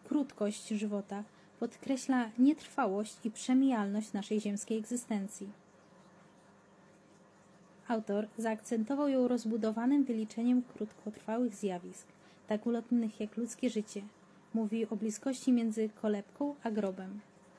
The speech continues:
czyli czasem narodzin i śmierci, oraz o upływie czasu, który przemija bezpowrotnie. Wszystko to ma skłonić odbiorców do obojętności wobec tego, co tu i teraz –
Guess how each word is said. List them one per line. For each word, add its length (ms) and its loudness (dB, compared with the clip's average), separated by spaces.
czyli 260 2
czasem 440 2
narodzin 540 2
i 40 -10
śmierci, 560 -4
oraz 380 0
o 20 4
upływie 420 2
czasu, 380 0
który 220 0
przemija 460 6
bezpowrotnie. 720 -4
Wszystko 360 -2
to 120 2
ma 120 2
skłonić 560 -2
odbiorców 580 -2
do 140 6
obojętności 920 4
wobec 440 0
tego, 360 -2
co 180 -4
tu 180 -2
i 80 4
teraz – 500 0